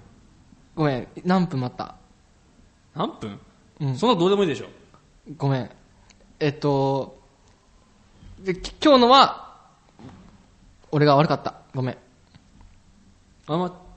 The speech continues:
Speaker 2: 謝って済む問題なの、それ？
Speaker 1: じゃあ分かった。お昼ご飯おごるよ、俺が。
Speaker 2: お金で解決しようってこと？
Speaker 1: まあ、じゃあ、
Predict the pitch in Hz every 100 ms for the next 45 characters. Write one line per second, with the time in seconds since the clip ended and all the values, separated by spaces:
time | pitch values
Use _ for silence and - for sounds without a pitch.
0 | _ - 147 180 180 - 117 104 101 -
1 | 110 107 107 110 101 101 95 - - _
2 | _ _ _ _ _ _ _ _ _ _
3 | _ 175 170 185 127 202 277 277 170 -
4 | 151 180 131 120 127 127 - - - _
5 | _ _ _ _ - 143 175 175 175 170
6 | - - 160 143 120 113 95 95 90 101
7 | _ - 165 175 175 _ _ _ _ _
8 | _ 147 120 - - 156 165 151